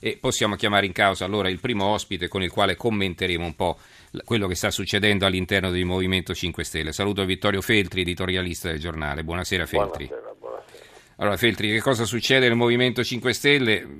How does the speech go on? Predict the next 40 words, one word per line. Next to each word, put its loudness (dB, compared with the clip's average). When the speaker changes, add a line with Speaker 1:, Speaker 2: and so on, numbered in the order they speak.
Speaker 1:
Naturalmente 0
la 0
prima 2
domanda 4
è -4
se 0
anche 0
tu -4
sei 0
d'accordo 2
con 0
il -2
fatto 0
che -2
queste -2
espulsioni, 0
alcune -2
uscite -2
di -4
Grillo, 0
eh, -8
che -2
forse -2
non 2
sono 0
tanto 2
in 0
linea 4
col -2
suo 0
edet-, 0
elettorato, 4
con 0
la 2
tanta 2
famosa 0
quanto -2
mitizzata 0
rete, 0
eh, -12